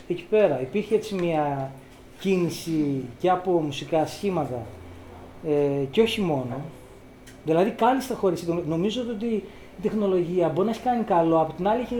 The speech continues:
αχρηστέψει και ένα δυναμικό το οποίο πλέον έχει μπει στο πατάρι.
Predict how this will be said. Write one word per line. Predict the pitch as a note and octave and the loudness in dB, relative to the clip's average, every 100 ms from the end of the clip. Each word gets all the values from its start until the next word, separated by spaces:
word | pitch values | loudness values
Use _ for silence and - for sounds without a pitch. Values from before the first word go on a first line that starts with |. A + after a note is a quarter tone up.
| A3+ | 2
αχρηστέψει | G#3 - F3 - G3 F3 - F3 E3+ D#3+ | 2 -4 -10 2 4 4 -2 -4 -2 0
και | G3+ | 0
ένα | A3+ A#3+ A#3+ A#3 A3 G3+ - - - - | 0 0 0 0 0 -2 -12 -20 -20 -8
δυναμικό | - F#3 E3+ D#3+ F3 E3+ F3+ | -2 0 0 2 6 6 6
το | F3+ | 0
οποίο | F3 G#3 A#3+ A#3+ A#3 A3+ A3 | -2 -2 2 4 4 0 0
πλέον | A3 A#3 A#3 | 2 2 2
έχει | A#3 G3+ | -2 -6
μπει | F#3 | -6
στο | A#3 - | -6 0
πατάρι. | F#3+ - A3 G3+ C3 | 0 4 4 4 2